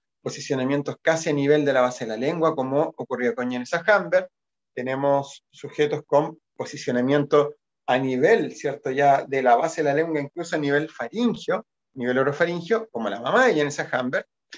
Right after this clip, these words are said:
Y podemos tener sujetos con agregación casi a nivel hipofaringio, es decir, hay una distribución más amplia. Por ende, acá no siempre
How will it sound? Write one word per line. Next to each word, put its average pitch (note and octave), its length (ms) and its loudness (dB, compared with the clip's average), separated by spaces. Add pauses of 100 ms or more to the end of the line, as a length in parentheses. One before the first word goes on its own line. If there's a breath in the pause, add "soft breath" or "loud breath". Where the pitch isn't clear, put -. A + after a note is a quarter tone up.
(140)
Y E3 160 2
podemos D#3+ 320 0
tener C#3+ 220 -2
sujetos D#3 500 -2
con F3+ 260 2 (100)
agregación B2 640 0
casi E3+ 280 -6
a - 20 -6
nivel D3 220 -2
hipofaringio, D3+ 640 -4
es A#2 60 2
decir, D3 300 -2 (300)
hay C3 140 0
una F3+ 100 -2
distribución D#3 560 -4
más D3 220 -4
amplia. C#3 420 -4 (500)
Por C3+ 160 -2
ende, D#3 320 -2
acá C#3 500 -2
no D#3 360 -6
siempre G3 760 -6